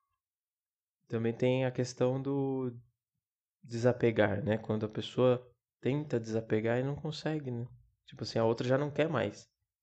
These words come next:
A outra pessoa já nem tá mais aí pra você, e aí você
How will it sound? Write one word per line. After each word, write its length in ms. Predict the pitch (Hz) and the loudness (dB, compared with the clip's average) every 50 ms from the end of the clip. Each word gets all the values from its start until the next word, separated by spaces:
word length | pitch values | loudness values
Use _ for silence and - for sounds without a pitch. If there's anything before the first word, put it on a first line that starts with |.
| _ _ _ _ _ _ _ _ _ _ _ _ _ _ _ _ _ _ _ _ _ _ _ | _ _ _ _ _ _ _ _ _ _ _ _ _ _ _ _ _ _ _ _ _ _ _
A 60 | - 107 | -18 -14
outra 220 | 107 107 - 107 | -10 -8 -8 -6
pessoa 320 | 107 127 113 - - 120 117 | -4 -6 -6 0 0 0 2
já 140 | 117 117 113 | 2 2 0
nem 200 | 123 147 165 165 | 0 -2 -4 -6
tá 180 | - 151 147 143 | -6 -6 -4 -4
mais 300 | 135 131 131 131 127 127 | -4 -4 -4 -4 -2 -2
aí 100 | 123 120 | -4 -4
pra 140 | 120 117 | -2 -6
você, 640 | 113 113 110 - - - - 123 120 131 139 147 151 143 | -6 -6 -6 -10 -12 -8 -6 -4 -2 -2 -2 -2 -2 -2
e 60 | 135 | 0
aí 140 | 127 127 120 | 0 0 0
você 420 | 117 120 120 - - 123 117 - | 0 -4 -8 -6 -6 -6 -6 -6